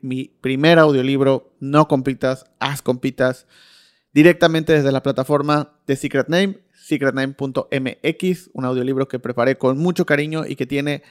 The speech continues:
absolutamente todo lo que necesitas para saber cómo colaborar y cómo sacarle el mayor provecho posible y conocer más de esta filosofía, no compitas, haz compitas. Eh,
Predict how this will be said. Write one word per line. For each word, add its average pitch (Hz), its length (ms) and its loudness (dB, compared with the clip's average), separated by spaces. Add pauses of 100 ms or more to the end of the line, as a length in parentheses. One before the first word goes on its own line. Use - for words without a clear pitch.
absolutamente 143 840 0
todo 151 320 2
lo 156 120 2
que 139 120 -4
necesitas 139 500 -2
para 113 180 -6
saber 135 400 0 (380)
cómo 180 560 2
colaborar 131 680 0
y 135 100 -14
cómo 127 260 -8
sacarle 127 500 -8
el 123 80 -10
mayor 117 380 -4 (100)
provecho 120 560 -4
posible 180 640 -4 (160)
y - 80 -14
conocer 127 500 -2
más 139 520 -4 (240)
de 127 80 0
esta 127 180 -2
filosofía, 139 680 -4 (300)
no 123 160 -2
compitas, 131 600 -4 (200)
haz - 220 -4
compitas. - 560 -14 (380)
Eh, 135 420 -2